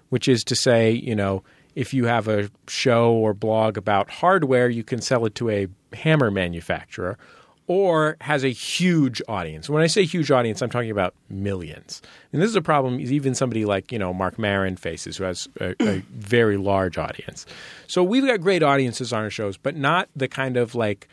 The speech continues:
million, two million, three million eyeballs that media buyers want. So that's issue number one.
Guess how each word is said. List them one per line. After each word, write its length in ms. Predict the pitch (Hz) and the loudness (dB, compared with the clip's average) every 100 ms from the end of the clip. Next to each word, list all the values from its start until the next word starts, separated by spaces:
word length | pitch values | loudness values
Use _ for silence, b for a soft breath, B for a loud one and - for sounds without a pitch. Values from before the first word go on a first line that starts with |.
| b b b 131 | b b b -6
million, 720 | 120 135 143 139 127 123 117 | 2 6 6 6 4 2 -2
two 240 | - 139 | 0 2
million, 420 | 123 117 113 107 | 2 2 2 -2
three 280 | - 135 131 | -2 0 2
million 380 | 117 107 107 104 | 2 2 2 0
eyeballs 600 | 104 95 98 92 87 - B B - | 0 0 0 0 -2 -6 B B -6
that 220 | 113 101 | -4 -2
media 320 | 120 110 98 | 0 2 2
buyers 420 | 85 78 71 - - | 0 0 0 -6 -8
want. 280 | - - | -10 -6
So 280 | - 135 131 B B B _ | 2 4 4 B B B _
that's 220 | 202 - | 0 2
issue 200 | 165 151 | 2 2
number 240 | 113 98 90 | 0 0 0
one. 280 | 80 95 | -4 -10